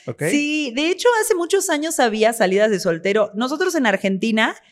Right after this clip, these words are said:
Speaker 2: hicimos una y fue un súper éxito. Entonces, yo calculo que ya para el año que viene ahí lo tengo en el
Speaker 1: ¿Se
Speaker 2: tintero
Speaker 1: puede
Speaker 2: para
Speaker 1: hacer algo?
Speaker 2: Sí.
Speaker 1: Bien.
Speaker 2: Ahora, ¿cuál es la expectativa de salida de soltero? De
Speaker 1: Ujú.
Speaker 2: todo, "No, bueno, yo voy y voy a conseguir novio",
Speaker 1: Sí.
Speaker 2: ¿no?
Speaker 1: <laughs>
Speaker 2: Y pues ahí ya no viene en el contrato, ¿no?
Speaker 1: Ok.
Speaker 2: O sea, pues ya cada quien es lo, lo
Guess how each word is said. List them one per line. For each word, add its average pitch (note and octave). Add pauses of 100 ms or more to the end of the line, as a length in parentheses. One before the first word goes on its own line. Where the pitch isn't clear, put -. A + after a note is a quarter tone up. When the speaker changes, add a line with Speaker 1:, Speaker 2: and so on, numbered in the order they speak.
(300)
Speaker 2:
hicimos D4
una F#3+
y A#3
fue E4+
un F4
súper E4+
éxito. A#3+
Entonces, D#4
yo F#4
calculo E4+
que D#4+
ya D4
para C#4
el B3
año B3+
que B3+
viene A3+
ahí A3+
lo A3
tengo G#3
en G3
el E3+
Speaker 1:
¿Se E3+
Speaker 2:
tintero F#3
Speaker 1:
puede C3+
Speaker 2:
para -
Speaker 1:
hacer C#3+
algo? C#3
Speaker 2:
Sí. C#4+
Speaker 1:
Bien. -
Speaker 2:
Ahora, -
¿cuál F4+
es E4
la C#4
expectativa F#3
de D#3
salida C3+
de C3
soltero? G#3
De E3+
Speaker 1:
Ujú. C#3+
Speaker 2:
todo, E3
"No, D#3+
bueno, D#3+
yo A3+
voy G#4
y G4
voy C#4
a B3+
conseguir G3+
novio", D#3+ (200)
Speaker 1:
Sí. -
Speaker 2:
¿no? A#3 (180)
Speaker 1:
<laughs> G3+
Speaker 2:
Y F#3
pues F#3
ahí G3+
ya F4+
no F#4
viene C#4
en G3+
el E3+
contrato, C4+
¿no? D4+
Speaker 1:
Ok. A4
Speaker 2:
O D4+
sea, C#4+
pues B3+
ya B3+
cada B3+
quien C4
es B3
lo, G3
lo G3